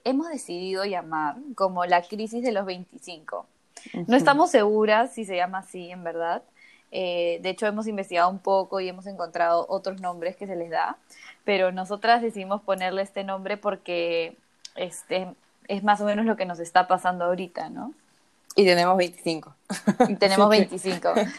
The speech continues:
Speaker 1: Claro, le hemos llamado la crisis de los veinticinco, pero no necesariamente tienes que tener veinticinco para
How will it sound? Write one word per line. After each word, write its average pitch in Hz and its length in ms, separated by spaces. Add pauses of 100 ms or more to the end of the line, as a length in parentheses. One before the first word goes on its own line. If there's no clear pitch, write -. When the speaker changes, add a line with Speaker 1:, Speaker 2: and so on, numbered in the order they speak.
(100)
Speaker 1:
Claro, 196 280
le 233 80
hemos 269 160
llamado 220 200
la 220 120
crisis 214 240
de 226 40
los 214 120
veinticinco, 202 500
pero 190 220
no 196 100
necesariamente 190 560
tienes 196 260
que 196 120
tener 180 280
veinticinco 185 680
para 165 400